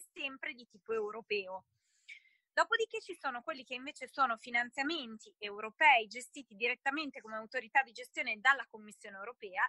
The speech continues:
Il bando viene pubblicato sulla D G di riferimento della, del Dipartimento Direzione Generale della Commissione europea. Io per esempio mi occupo insieme all'Ordine degli Avvocati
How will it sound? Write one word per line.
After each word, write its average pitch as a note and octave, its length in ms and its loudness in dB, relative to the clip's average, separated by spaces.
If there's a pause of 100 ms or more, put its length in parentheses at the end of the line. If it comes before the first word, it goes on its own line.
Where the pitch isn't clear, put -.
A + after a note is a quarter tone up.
Il D4+ 120 -8
bando B3 340 6
viene A3 260 -12
pubblicato A#3 640 2
sulla G#3+ 320 -6
D G3+ 140 -16
G A#3 260 -8
di A#3 100 -6
riferimento A3 800 -10
della, F#3+ 580 0
del F#3+ 140 -20
Dipartimento A3 800 -4 (240)
Direzione A3+ 420 -2
Generale A#3 560 8
della B3+ 240 0
Commissione G3+ 460 -20
europea. A#3 460 -2
Io A#3 160 -12
per A3+ 120 -10
esempio A3 340 -12
mi G#3 140 -2
occupo G#3+ 380 0
insieme G#3+ 300 -4
all'Ordine G#3+ 420 -4
degli G#3 180 -8
Avvocati A3+ 580 4